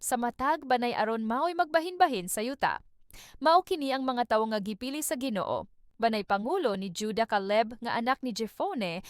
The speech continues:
ni Simeon Shemuel nga anak ni Amihud, ni Benjamin Elidad nga anak ni Seslon, ni Danbochi nga anak ni Jogli, ni Manases,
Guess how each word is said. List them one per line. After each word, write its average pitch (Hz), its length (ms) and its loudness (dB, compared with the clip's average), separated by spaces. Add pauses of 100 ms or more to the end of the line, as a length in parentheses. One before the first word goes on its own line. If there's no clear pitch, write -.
(140)
ni 269 160 -8
Simeon 294 480 -4
Shemuel 202 640 -2
nga 247 160 -2
anak 269 320 0
ni 311 80 -8
Amihud, 233 480 -2
ni 214 160 -6
Benjamin 214 480 -2
Elidad 185 640 0 (320)
nga 262 160 0
anak 339 240 -2
ni 403 80 -10
Seslon, 294 560 -2
ni 240 80 -4
Danbochi 202 720 -2
nga 247 160 0
anak 254 400 -2
ni 381 80 -10
Jogli, 269 400 2
ni 285 160 -4
Manases, 190 720 -2